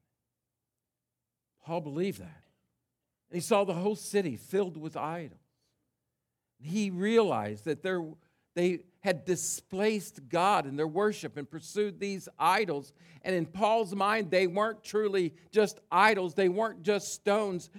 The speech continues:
They weren't just a figment of imagination. But in Paul's mind was, when you worship an idol, you're worshiping demons.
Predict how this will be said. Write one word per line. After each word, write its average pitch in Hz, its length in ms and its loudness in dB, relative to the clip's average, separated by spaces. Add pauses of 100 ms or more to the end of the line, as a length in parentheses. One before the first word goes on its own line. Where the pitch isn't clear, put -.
(100)
They 196 120 4
weren't 202 240 2
just 202 220 0
a 180 40 -2
figment 190 520 2
of 160 80 -2
imagination. 180 880 -2 (340)
But 202 100 4
in 175 140 2
Paul's 220 480 4
mind 143 320 -2
was, 165 320 2 (180)
when 190 140 4
you 160 120 4
worship 202 480 2
an 165 120 -4
idol, 180 340 0 (220)
you're 156 100 2
worshiping 156 600 0
demons. 135 440 -2